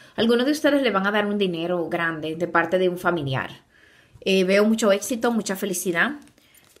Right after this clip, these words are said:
reconocimiento de algún tipo o alguien, algún familiar reconoce, eh, que tiene que darte algo, alguien que no quería dártelo previamente. Aquí te veo que la suerte está de tu lado el día sábado.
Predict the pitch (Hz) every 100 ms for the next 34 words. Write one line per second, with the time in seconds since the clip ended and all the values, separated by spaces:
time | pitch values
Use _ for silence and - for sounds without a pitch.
0 | - 202 208 208 190 214 190 185 214 190
1 | 190 190 214 196 226 226 190 180 185 196
2 | 196 196 196 185 185 190 208 190 185 185
3 | 190 190 190 170 170 - 196 185 - -
4 | 185 180 175 - _ _ _ 208 196 185
5 | 185 190 165 175 180 160 165 180 233 -
6 | - 180 185 185 180 165 175 170 160 151
7 | 175 170 - 170 165 151 143 147 202 226
8 | - - - - - 190 220 240 247 240
9 | 190 - 180 185 208 196 185 185 180 160
10 | 160 190 220 202 185 185 175 165 185 214
11 | 226